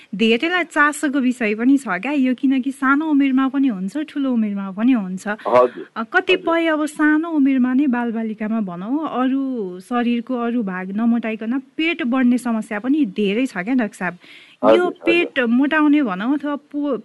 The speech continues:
Speaker 1: पेटमा चाहिँ बोसो जम्ने कारण र यो मोटोपनाको कारण एउटै हुन्छ कि यसमा फरक फरक हुन्छ?
Speaker 2: होइन, एउटै कारण हो,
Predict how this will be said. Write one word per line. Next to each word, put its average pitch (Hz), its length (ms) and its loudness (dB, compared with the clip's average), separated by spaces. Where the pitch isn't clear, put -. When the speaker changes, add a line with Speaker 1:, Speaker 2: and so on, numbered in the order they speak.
Speaker 1:
पेटमा 285 400 0
चाहिँ 269 200 -4
बोसो 262 300 -4
जम्ने 247 640 0
कारण 247 560 -2
र 330 60 -2
यो 277 180 0
मोटोपनाको 262 680 0
कारण 240 340 -4
एउटै 247 360 -2
हुन्छ 196 280 -6
कि 202 180 -8
यसमा 233 220 -6
फरक 277 320 -6
फरक 190 280 -10
हुन्छ? 175 260 -10
Speaker 2:
होइन, 135 440 4
एउटै 160 260 6
कारण 98 280 0
हो, 85 140 -18